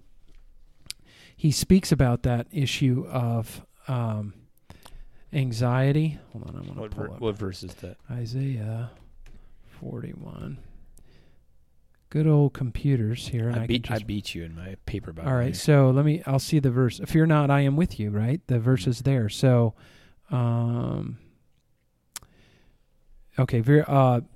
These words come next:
Speaker 1: verse ten,
Speaker 2: Mm-hmm.
Speaker 1: right? "Fear not, for I am with you. Be not dismayed." The idea of that phrase is looking anxiously about you.
Speaker 2: Mm.
Speaker 1: In other words, that would, that would be their temptation to look out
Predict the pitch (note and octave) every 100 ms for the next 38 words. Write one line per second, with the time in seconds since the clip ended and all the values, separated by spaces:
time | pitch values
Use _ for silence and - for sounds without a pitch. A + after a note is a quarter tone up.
0 | - - - - - C3 - C#3+ B2+ -
1 | F3+ A#2+ D2+ - - - G2+ F#2 - G2
2 | A2 - F3 A2+ - - _ - - -
3 | - - - - E3+ E3+ G#3 G#3 F3 A#2
4 | A#2 - - _ - - _ - _ -
5 | - D3+ C#3+ C3 C#3 D3+ D#3 D#3+ C3 -
6 | A2+ A2 C#3 - _ _ _ _ _ _
7 | - - _ C#3+ A2 D3+ F#3+ F#3 F3 E3
8 | D3+ - - D3+ D3 B2 B2 B2+ C#3 C3+
9 | C3 B2 - - - C#3+ C#3+ B2 B2 A2+
10 | B2+ C#3 - D3 C3+ C#3 - _ _ D3
11 | D#3 D#3 D3 C3 - C#3 C3 A2 B2 B2
12 | F3 B2 A2 - - G2+ F#2+ D3 D3+ D#3+
13 | D#3 B2+ C#3 D3+ E3+ D#3+ C#3 D3 D#3 F3
14 | E3 D#3 D3 C#3 - D3 C3+ D3 D3 C#3
15 | A#2+ A#2+ C#3+ D3 C3+ C3 C3+